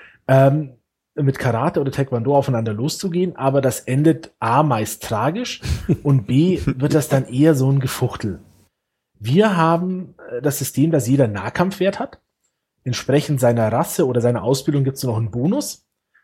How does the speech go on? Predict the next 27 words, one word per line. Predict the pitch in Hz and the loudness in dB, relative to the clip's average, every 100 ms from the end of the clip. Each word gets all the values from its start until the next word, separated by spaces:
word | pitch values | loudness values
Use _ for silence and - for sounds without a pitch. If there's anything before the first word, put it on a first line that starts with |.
| _ - | _ -4
Und | 139 117 | -2 0
wenn | 143 143 | 0 0
klar | - 135 139 | 0 2 2
ist, | - - | 0 -2
zwei | 156 151 | 2 4
gehen | 156 151 | 4 2
aufeinander | 123 127 117 113 110 | 0 0 -2 -2 -4
los, | 123 220 | -4 -4
dann | 214 | -4
vergleichen | 165 139 123 147 156 139 | -2 0 2 2 0 -2
die | 139 | -2
schnell | - 123 120 | -2 0 0
heimlich | 120 135 143 | 2 0 0
ihren | 117 107 | -2 -4
Nahkampfwert | 104 - 214 202 220 269 _ _ _ _ _ _ _ | -6 -6 -8 -6 -8 -10 _ _ _ _ _ _ _
und | 147 135 | 0 4
der | 131 | 4
höhere | 120 156 170 | 6 6 6
gewinnt. | 170 147 127 98 - - _ _ _ | 4 4 2 0 -10 -20 _ _ _
Und | - 131 131 | -6 -2 0
dann | 123 226 233 | 0 0 -2
wird | 165 156 | -2 0
dieser | 147 131 | 2 2
Kampf | - 131 208 - | 2 -2 -2 -2
möglichst | 131 135 180 - - | -2 -2 -2 -6 -2
schön | 127 139 | 0 0
dargestellt. | 117 104 107 - 107 80 - | -2 -4 -8 -8 -10 -12 -18